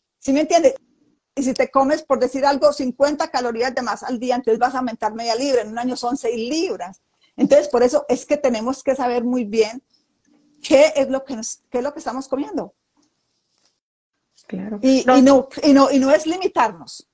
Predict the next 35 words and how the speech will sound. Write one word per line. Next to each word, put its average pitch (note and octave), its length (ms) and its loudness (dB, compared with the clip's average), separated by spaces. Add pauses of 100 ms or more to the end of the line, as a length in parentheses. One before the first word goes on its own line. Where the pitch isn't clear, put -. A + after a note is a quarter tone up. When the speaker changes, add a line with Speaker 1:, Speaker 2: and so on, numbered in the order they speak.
Speaker 1:
no A3 140 -8
es A#3+ 100 2
Speaker 2:
No. G#3+ 140 4
Speaker 1:
limitarnos, F#3+ 460 -8
sino B3 300 -4
comer D4 280 -2
de D4+ 120 4
todo, D#4+ 340 0
pero A3+ 260 -4 (300)
poquitas A#3+ 480 -6
porciones. - 680 -8 (680)
Speaker 2:
Comer A3+ 280 2
sanamente, A3 600 -8
saber A3 420 -6
comer. A#3 380 0
Speaker 1:
Sí, - 80 -20 (340)
y - 60 0
que C4 120 2
saber, A3+ 320 2
saber A3 360 -4
comer E4 400 0 (360)
y C4 120 0
también A3+ 600 0 (220)
manejar C4+ 420 -2
la A3+ 120 -2
mente, C#4 540 -4
porque A#3+ 600 -2
cuando A3+ 320 2
vivimos C4 460 -4 (100)
en D#4 140 -4
cortisol, C#4+ 720 -2
cuando A#3 200 0
vivimos C4+ 260 -4
estresados, B3 920 -4
tristes, B3+ 760 -2